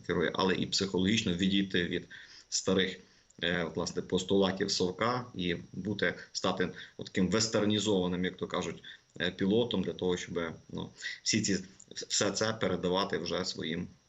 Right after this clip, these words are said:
побратимам, які ще зараз теж навчаються в Харківському університеті повітряних сил. Я хочу нагадати, що є в нас профільний, е, вуз. Бачите, яка зараз ситуація в Харкові, який під обстрілами.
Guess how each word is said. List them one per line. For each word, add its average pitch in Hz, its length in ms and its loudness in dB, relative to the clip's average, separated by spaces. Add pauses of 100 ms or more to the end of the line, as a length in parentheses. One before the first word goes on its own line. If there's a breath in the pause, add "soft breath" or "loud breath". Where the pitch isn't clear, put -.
(640)
побратимам, 98 500 4
які 90 180 0
ще 87 200 2
зараз 90 380 0
теж 90 240 0
навчаються 87 520 0
в - 80 -6
Харківському - 500 -2
університеті 95 460 -2
повітряних 101 480 -4
сил. 95 220 0 (380 loud breath)
Я - 60 -8
хочу 98 240 4
нагадати, 95 480 2
що 90 160 0
є 95 200 4
в 90 80 2
нас 87 180 -2
профільний, 87 640 0 (280)
е, 90 100 -2 (100)
вуз. 135 320 0 (200 loud breath)
Бачите, 95 420 2
яка 92 240 2
зараз 92 260 0
ситуація 92 440 0
в - 80 -6
Харкові, 87 360 -2
який - 380 -4
під 92 260 0
обстрілами. 113 560 2